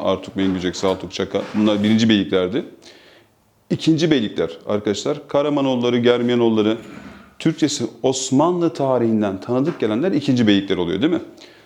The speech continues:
Ö S Y M bize bu ikinci beylikleri nerede soruyor arkadaşlar? Ön lisans sınavında sordu, lisansta sordu.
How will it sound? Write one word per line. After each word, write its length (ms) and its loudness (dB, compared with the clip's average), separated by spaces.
Ö 160 4
S 160 0
Y 140 2
M 100 -2
bize 240 2
bu 200 4
ikinci 320 2
beylikleri 300 2
nerede 240 2
soruyor 320 2
arkadaşlar? 400 -2
Ön 200 4
lisans 360 -2
sınavında 360 2
sordu, 440 -2
lisansta 480 -2
sordu. 440 -2